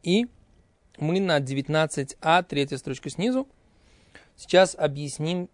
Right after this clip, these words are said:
диалог, который был между, э, мудрецами Санедрина и первосвященником. Итак, они ему сказали: «Иши Коэн Гадоль,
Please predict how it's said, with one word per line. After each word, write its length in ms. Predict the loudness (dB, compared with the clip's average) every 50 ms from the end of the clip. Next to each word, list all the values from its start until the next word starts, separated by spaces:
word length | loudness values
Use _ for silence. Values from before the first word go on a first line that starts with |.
| _
диалог, 680 | -10 -6 2 6 6 8 8 8 8 6 6 4 4 2
который 400 | 2 0 2 2 0 0 0 0
был 240 | 0 2 2 2
между, 640 | 2 0 0 0 0 0 0 2 2 4 4 4 2 -2 _ _ _ _ _ _ _ _ _ _ _ _ _ _ _ _ _ _ _ _ _ _ _ _ _ _ _ _ -6
э, 500 | -4 -2 -2 0 0 0 0 0 0 0
мудрецами 540 | -2 -2 -2 0 -2 0 2 2 2 2 2
Санедрина 560 | 2 2 2 4 4 2 2 2 0 0 0
и 280 | -2 -2 0 0 -2 -2
первосвященником. 1000 | -2 0 2 2 2 2 -2 -6 -12 -8 -6 -6 -6 -6 -8 -10 -10 -10 -10 -6
Итак, 360 | 2 4 4 4 4 2 -4 -8
они 140 | -6 -4 -2
ему 140 | -2 -4
сказали: 400 | -4 -4 -4 -2 0 0 0 -2
«Иши 240 | -4 -6 -6 -8 -6
Коэн 320 | 0 2 2 2 2 2 2
Гадоль, 380 | 2 4 6 6 4 4 2